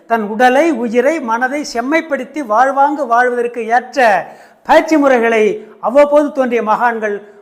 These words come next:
மனித குலத்துக்கு வகுத்து கொடுத்துள்ளார்கள். அந்த வகையிலே ஐந்தாயிரம் ஆண்டுகளுக்கு முன்பு பதஞ்சலி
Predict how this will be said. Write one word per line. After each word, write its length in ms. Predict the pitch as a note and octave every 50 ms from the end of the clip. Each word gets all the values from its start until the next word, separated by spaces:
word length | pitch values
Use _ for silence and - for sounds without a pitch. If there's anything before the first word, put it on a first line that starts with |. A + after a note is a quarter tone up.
| _ _ _ -
மனித 300 | F#3+ A3 A#3+ B3+ C4+ B3
குலத்துக்கு 460 | A#3+ A3+ A3+ A3+ - A3 - G#3+ F#3+
வகுத்து 340 | F3+ G3 F#3+ C#4+ C#4+ D#4+ C#4+
கொடுத்துள்ளார்கள். 840 | - B3+ A#3 A#3+ A#3+ - F4+ E4+ E4 D#4 D4+ D4 C#4 C4 G#3+ - - - - - _ _ _ _ _ _ _ -
அந்த 260 | - A#3+ B3+ D#4 D4+
வகையிலே 360 | D4 C4 C#4+ D4 C#4+ D4+ E4 E4+ D#4 -
ஐந்தாயிரம் 680 | - G3 C4+ D#4+ E4 D#4 D#4+ D#4+ D#4 D4+ D#4 D4 C#4+ B3+
ஆண்டுகளுக்கு 580 | A#3+ B3+ C#4+ C#4 C#4+ C4+ C4 B3+ C4 C4 B3+ A3
முன்பு 580 | G3 G#3+ A3 G#3+ G#3 G#3 G#3 G#3+ G#3+ G3+ G#3 - - - _ _ _ _ -
பதஞ்சலி 440 | G#3+ A#3+ D#4 E4 D#4+ D4+ D#4+ D4+